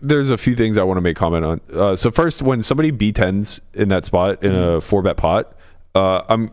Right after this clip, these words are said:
Speaker 1: I'm gonna give them credit for not missing sizings
Speaker 2: Yeah,
Speaker 1: on
Speaker 2: and
Speaker 1: later
Speaker 2: that, and this,
Speaker 1: streets.
Speaker 2: and this is basically why I just decided, okay, I can't, like, make a huge fold that easily on the river, 'cause as soon as I saw him B ten, I was like, "Okay, he's definitely gonna have triple barrel."
Speaker 1: Right. The,
Speaker 2: Yeah.
Speaker 1: the problem is,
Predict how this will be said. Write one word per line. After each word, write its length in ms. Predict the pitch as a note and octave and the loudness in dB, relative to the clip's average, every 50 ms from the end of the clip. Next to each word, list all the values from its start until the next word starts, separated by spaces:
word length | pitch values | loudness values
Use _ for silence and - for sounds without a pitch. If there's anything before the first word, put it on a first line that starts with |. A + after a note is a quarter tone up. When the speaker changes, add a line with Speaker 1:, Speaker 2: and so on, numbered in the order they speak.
| - - | -2 -2
Speaker 1:
I'm 100 | B2+ B2+ | 0 2
gonna 200 | A2 C#3+ D3+ D3+ | 2 0 2 0
give 180 | D3 D3 C#3 | 0 0 0
them 140 | C#3 C3 A2 | 0 -2 0
credit 260 | - - F#2 G2 G#2 - | 0 0 0 0 0 0
for 120 | - G#2+ | 0 0
not 180 | F#2 F2+ F2 - | 0 0 0 0
missing 280 | F#2 F#2 - - F2+ | -2 -2 -2 -2 -2
sizings 580 | E2+ - D2+ D2+ D#2+ E2 F2 F2+ F#2 - - - - | -2 0 0 0 0 -2 -2 -4 -6 -8 -10 -8 -4
Speaker 2:
Yeah, 180 | F3 F3 - - | -4 -4 -2 0
Speaker 1:
on 80 | - G2+ | -2 0
Speaker 2:
and 80 | F#2+ F#2 | 2 2
Speaker 1:
later 80 | F#2+ G2 D#3+ - | 2 2 2 0
Speaker 2:
that, 80 | - E3 | 0 0
and 100 | F3 F#3 | 2 2
this, 140 | F3 E3 | 2 0
Speaker 1:
streets. 100 | - - | 0 -4
Speaker 2:
and 80 | F3 D#3+ | -4 -4
this 140 | F3 E3 - | -4 -4 -4
is 120 | D#3+ C3 | -4 -4
basically 380 | - D#3+ D3+ C#3+ - C#3 - C#3+ | -2 -2 -2 -4 -6 -8 -8 -8
why 340 | A#2+ A#2 B2 C3 B2+ B2 A#2+ | -6 -4 -2 0 0 0 0
I 100 | A2+ A#2 | -2 -4
just 380 | G#2+ - B2+ - C3+ B2 - - | -6 -10 -12 -10 -10 -10 -10 -10
decided, 340 | B2 - C3+ A#2 A2+ A2 | -8 -6 -6 -6 -4 -6
okay, 300 | A2+ A2+ - - A2+ G#2+ | -8 -8 -6 -4 -4 -4
I 80 | G#2 A2 | -4 -6
can't, 320 | - - C3 B2 A2 G#2+ - _ _ _ - | -6 -6 -6 -6 -6 -8 -10 _ _ _ -10
like, 180 | A#2+ A2+ G#2+ | -10 -8 -6
make 180 | A#2 A#2 A2 - | -6 -8 -8 -10
a 20 | |
huge 280 | A#2 - - B2 G#2+ - | -12 -12 -12 -12 -12 -12
fold 280 | - - A2+ A2 G#2+ F#2+ | -10 -10 -10 -8 -8 -6
that 140 | A2 G#2+ G#2 | -6 -6 -6
easily 280 | G#2+ A2+ A2 - A#2 | -6 -10 -12 -10 -10
on 100 | G#2+ G2+ | -10 -10
the 80 | G2+ G#2 | -10 -10
river, 220 | A2 A#2+ G#2 G#2+ | -10 -10 -10 -10
'cause 180 | G2+ - A#2+ A2 | -12 -14 -14 -12
as 80 | A#2+ - | -10 -8
soon 300 | - - - E3+ E3+ D#3+ | -8 -6 -4 -4 -2 -2
as 100 | D#3+ C3+ | -2 -2
I 60 | C#3+ | -2
saw 240 | C3 - - D3 C3+ | -2 -4 -4 -4 -4
him 120 | A#2+ A#2+ | -4 -6
B 140 | A#2 B2+ A2+ | -8 -8 -10
ten, 280 | G#2+ - - A2 G#2+ A#2 | -12 -10 -8 -8 -6 -6
I 60 | B2+ | -8
was 140 | A#2+ A2 - | -10 -10 -10
like, 160 | A2 G#2+ - | -10 -10 -10
"Okay, 240 | - G#2+ - - G#2+ | -12 -14 -12 -12 -14
he's 180 | D#3+ A2+ G2 - | -12 -14 -16 -14
definitely 320 | - - A2 - - A2+ | -10 -10 -10 -10 -12 -14
gonna 160 | G2+ A2 G2+ | -14 -12 -12
have 180 | G2 F#2+ - _ | -12 -14 -16 _
triple 240 | - - - - G2+ | -18 -18 -16 -16 -16
barrel." 160 | - F2 - - B2+ | -16 -8 -2 0 2
Speaker 1:
Right. 340 | C#3 C#3+ B2+ G2+ F#2 - | 2 2 0 -2 -4 -2
The, 100 | G#2+ A#2 A#2+ | 0 0 0
Speaker 2:
Yeah. 60 | G#2 - - | 0 -2 -2
Speaker 1:
the 100 | C3+ B2 | 0 2
problem 320 | - C#3+ C3 D3+ C#3+ C3 | 2 2 2 2 2 0
is, 180 | B2 A2+ G#2+ | 0 0 0